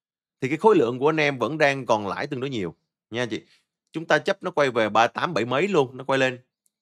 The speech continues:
Nhưng mà nếu anh em không bán ra á, tính tới thời điểm hiện tại á, nó vẫn còn lãi rất nhiều. Ví dụ như Tạo Lập hoặc Cá Mập hoặc những đội lớn người ta vẫn đang nắm á. Mà họ ta nắm mang tính chất là dài hạn á, thì họ,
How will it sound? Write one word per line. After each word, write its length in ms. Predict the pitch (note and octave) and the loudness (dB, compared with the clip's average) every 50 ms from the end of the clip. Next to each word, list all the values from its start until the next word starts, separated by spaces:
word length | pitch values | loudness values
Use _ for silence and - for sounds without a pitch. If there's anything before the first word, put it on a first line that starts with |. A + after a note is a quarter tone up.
| _ _ - | _ _ -8
Nhưng 180 | - D#3+ D#3 | -6 -4 -2
mà 120 | D3+ B2 A#2 | 0 0 0
nếu 120 | C3 D#3+ | 0 0
anh 100 | F3+ D#3+ | 0 0
em 120 | D3 C#3 | -2 -4
không 140 | C#3 D#3+ C#3+ | -4 -6 -2
bán 180 | C3+ C3+ D#3 F3 | 0 0 0 2
ra 220 | E3+ D3+ D3 C#3+ | 2 2 2 2
á, 100 | D3 - - _ _ _ _ _ - | 0 -2 -8 _ _ _ _ _ -8
tính 160 | D#3+ E3+ F#3+ | -6 -6 -4
tới 100 | F#3+ F3 | -4 -2
thời 100 | C3 G#2+ | -2 -2
điểm 40 | C3 | -4
hiện 140 | C#3 G#2+ G2+ | -4 -6 -6
tại 240 | - - - G2 B2 | -6 -6 -6 -8 -8
á, 80 | - - _ _ | -10 -12 _ _
nó 120 | - D3 | -12 -10
vẫn 120 | C3+ C#3 B2+ | -8 -8 -8
còn 120 | G#2+ F#2 | -8 -8
lãi 100 | F2 G2+ | -8 -8
rất 80 | C#3 C#3 | -8 -6
nhiều. 160 | B2 G#2+ G2 | -6 -6 -4
Ví 120 | G2+ E3+ | -4 -2
dụ 140 | F3+ C#3+ G#2 | -2 -2 -2
như 260 | A2+ B2 B2+ B2 A2+ - _ | -2 -4 -10 -12 -12 -14 _
Tạo 200 | - - D2 F#2+ | -10 -8 -6 -4
Lập 180 | - - F#2 - - | -2 -4 -4 -6 -8
hoặc 140 | G2 - - - _ _ - | -14 -14 -14 -18 _ _ -2
Cá 160 | - F3+ - | 0 2 4
Mập 160 | D#3+ A#2 F#2 | 4 4 2
hoặc 80 | - G2 | 2 -2
những 160 | G2 G2+ - | -4 -2 0
đội 140 | E2+ E2+ F2+ | 2 2 2
lớn 220 | G2 G#2+ A#2+ D3+ | 4 2 2 0
người 80 | D3+ A2+ | -2 -4
ta 100 | A2+ A2 | -4 -4
vẫn 140 | G2+ G#2+ B2 | -4 -4 -8
đang 140 | A2+ G2 G2+ | -8 -8 -8
nắm 160 | F#2+ G2+ C#3+ | -8 -8 -10
á. 80 | F3 - _ _ _ _ _ _ _ _ _ _ _ _ _ _ _ _ _ | -12 -18 _ _ _ _ _ _ _ _ _ _ _ _ _ _ _ _ _
Mà 80 | - G2+ | -8 -2
họ 120 | G2 F#2+ | -2 0
ta 80 | G#2 A#2 | 0 0
nắm 260 | A#2 B2 D#3 F3+ D#3+ | -2 -2 -4 -4 -4
mang 120 | C#3 C3 A#2+ | -6 -6 -6
tính 100 | C#3+ C3+ | -6 -8
chất 120 | D#3+ - | -6 -4
là 60 | A#2+ | -4
dài 180 | G#2+ G#2+ F#2 F2 | -2 -2 -2 -2
hạn 200 | F2 E2 - F#2 | -4 -6 -8 -10
á, 80 | G#2+ - _ _ _ _ _ _ _ _ | -14 -16 _ _ _ _ _ _ _ _
thì 140 | - G2+ F#2+ | -4 -4 -4
họ, 420 | F2 D2 C#2+ C#2+ D#2+ E2 - - | -4 -4 -4 -2 -2 -2 -2 -4